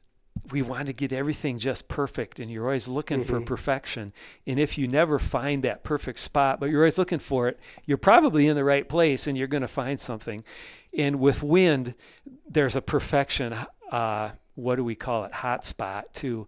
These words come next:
Speaker 2: Hmm.
Speaker 1: or not, what's, what's the right word I'm trying to come up with? That, that's just that perfect balance you want. In, in, and I know you, you, you know this. You're probably better at me at saying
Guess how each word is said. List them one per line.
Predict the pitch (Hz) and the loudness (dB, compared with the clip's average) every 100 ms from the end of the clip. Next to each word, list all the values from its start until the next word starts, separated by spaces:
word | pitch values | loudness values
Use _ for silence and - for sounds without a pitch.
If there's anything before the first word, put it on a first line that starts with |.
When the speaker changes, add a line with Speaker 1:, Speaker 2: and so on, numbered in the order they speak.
| - | -10
Speaker 2:
Hmm. | 135 | -4
Speaker 1:
or | 131 139 | 0 0
not, | 262 - 415 | 0 -4 -4
what's, | 156 - - | -6 -4 -4
what's | 143 156 160 | -2 0 2
the | |
right | 147 131 | 0 2
word | 127 131 | 0 0
I'm | 117 | -2
trying | - 127 | -6 -6
to | 113 | -8
come | - 117 | -8 -8
up | 120 | -6
with? | 117 104 - - - - | -8 -10 -14 -20 -20 -4
That, | 131 - - | -4 -2 -2
that's | 139 - | -2 0
just | 156 - 151 | 0 2 0
that | 117 - | 0 -2
perfect | 147 143 135 107 | -4 -2 -4 -4
balance | 117 104 110 95 - - - - - _ | -6 -4 -6 -8 -6 -6 -8 -20 -20 _
you | 123 | -2
want. | 117 127 127 127 _ - - | 0 2 0 -2 _ -20 -14
In, | - 127 143 | -2 -2 0
in, | 131 127 131 - | -2 -2 -6 -6
and | - 147 | 0 6
I | 156 | 8
know | 156 156 | 8 6
you, | 139 | 6
you, | 175 131 196 | 0 0 0
you | 147 180 | 4 6
know | 165 139 | 6 6
this. | 135 - | 4 4
You're | 165 | 2
probably | 160 170 | 6 6
better | 135 147 131 | 8 6 4
at | 120 | 0
me | 123 139 135 | 0 2 2
at | 107 | 0
saying | - 127 117 104 | -4 -2 -4 -6